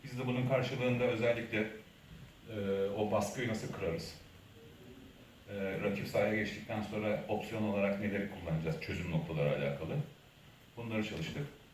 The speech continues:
Oyunun ilk yarısı itibariyle çalıştık derken görselde çalıştık. Çünkü üç günde bir maç oynadığımız için, e, böyle bir sıkıntımız var.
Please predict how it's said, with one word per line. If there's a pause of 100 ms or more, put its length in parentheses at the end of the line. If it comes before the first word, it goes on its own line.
(180)
Oyunun
ilk
yarısı
itibariyle (100)
çalıştık
derken
görselde
çalıştık.
Çünkü (400)
üç
günde
bir
maç
oynadığımız
için, (680)
e,
böyle
bir
sıkıntımız
var.